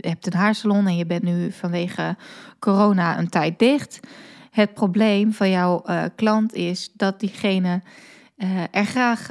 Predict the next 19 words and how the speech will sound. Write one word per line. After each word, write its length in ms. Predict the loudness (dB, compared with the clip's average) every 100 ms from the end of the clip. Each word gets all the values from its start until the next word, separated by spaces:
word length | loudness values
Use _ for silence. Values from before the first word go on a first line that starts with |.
| -16
goed 320 | -6 -4 0
bij 240 | 0 2
wil 100 | 0
lopen 340 | 0 -2 -2 0
en 100 | 0
dat 180 | -2
hij 100 | -4
zichzelf 460 | -4 -4 -2 -2 0
niet 220 | 0 2
wil 120 | 0
laten 300 | 0 0 -4
verslonzen. 840 | -6 -6 -4 0 2 2 -2 -6 -8 _ -20 -20 -18
Dus 340 | -4 0 0 -2
het 180 | -10 -6
probleem 420 | -4 0 0 2
is 220 | 0 0
dat 200 | -2 0
diegene, 600 | -2 -2 -2 0 0 -2 -6 -18 -18
ehm, 500 | -6 -2 -2 -2 -2